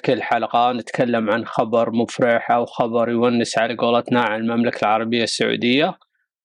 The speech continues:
وخبرنا لهذا اليوم هو تتويج نادي النصر السعودي بكأس، آه، خادم الحرمين الشريفين الملك سلمان بن عبد العزيز للأندية العربية. مبروك للنصر،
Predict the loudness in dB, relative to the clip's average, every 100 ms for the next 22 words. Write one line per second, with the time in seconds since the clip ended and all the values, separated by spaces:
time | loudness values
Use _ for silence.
0 | _ -2 0 0 0 -2 -2 0 2 2
1 | 2 2 2 0 -2 0 0 2 0 -2
2 | -2 2 4 2 2 2 2 2 0 0
3 | 0 0 2 -2 0 0 2 2 0 2
4 | 2 2 0 -12 -18 -18 -20 _ -6 -4
5 | 0 0 -2 -10 -6 -2 0 2 4 4
6 | 2 2 2 2 2 0 0 0 0 -6
7 | -2 -2 -2 -2 -2 -2 0 0 0 0
8 | 0 0 -2 -4 -2 0 2 2 0 0
9 | 0 0 0 0 2 2 2 2 0 2
10 | 2 2 0 0 0 -2 0 0 0 -2
11 | -8 _ _ _ _ 0 0 0 -2 0
12 | 0 2 0 0 0